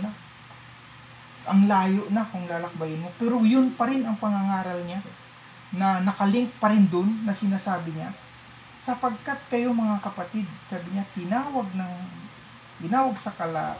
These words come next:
kalayaan, huwag lamang gamitin ang inyong kalayaan upang magbigay kadahilanan sa laman, kundi sa pamamagitan ng pag-ibig at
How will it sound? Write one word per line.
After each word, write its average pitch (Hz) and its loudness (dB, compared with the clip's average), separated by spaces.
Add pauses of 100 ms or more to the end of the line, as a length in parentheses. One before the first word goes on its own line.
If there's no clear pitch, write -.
kalayaan, 156 0 (440)
huwag 202 2
lamang 269 0
gamitin 208 0
ang - -8
inyong 214 -2
kalayaan 175 -2
upang 190 -6
magbigay 165 -6
kadahilanan 156 -2
sa 147 -8
laman, 226 -2 (1300)
kundi 254 2
sa 214 -2
pamamagitan 208 0
ng 202 2
pag-ibig 208 -2 (160)
at 196 -2